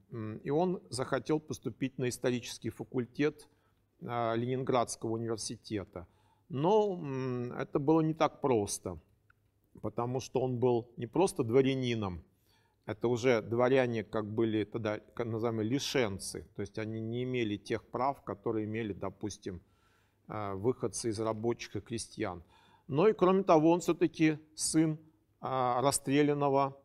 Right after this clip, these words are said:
м, поэта, который, ну, поэт, ладно, но контрреволюционер. Его отец был расстрелян как участник контрреволюционного заговора. Эм, вот,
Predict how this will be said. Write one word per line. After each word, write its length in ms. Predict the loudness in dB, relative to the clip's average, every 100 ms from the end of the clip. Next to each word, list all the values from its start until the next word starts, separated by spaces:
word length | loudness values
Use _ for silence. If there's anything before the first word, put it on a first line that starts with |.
| _ _ _ _ _ _ _ _ -14
м, 920 | -10 -8 -8 -8 -10 -10 -12 -16 -20 -8
поэта, 640 | 2 4 6 2 0 0 0
который, 380 | -2 -2 0 0
ну, 280 | 0 -2 -4 -10 _ 0
поэт, 340 | 4 4 4
ладно, 340 | 4 4 2
но 580 | 0 2 2 0 -4 -6 -2
контрреволюционер. 1160 | 0 2 2 2 0 -2 -2 -2 -2 -2 -4 -6 _ -10
Его 360 | -4 0 2 2
отец 520 | 0 -2 -4 -4 -10
был 360 | -4 -2 0
расстрелян 640 | 0 -4 -4 0 2 0 -2
как 580 | -2 0 0 -4 -18 -12 -6
участник 580 | -4 0 0 -2 -6 -2
контрреволюционного 960 | -2 0 0 0 -2 -2 -2 0 -2
заговора. 640 | 0 2 2 -2 -6 -8 -12 _ _ _ _ _ _ -6
Эм, 1400 | -2 0 0 -2 -4 -6 -8 -8 -10 -14 -14 -14 -12
вот, 180 | -10 -12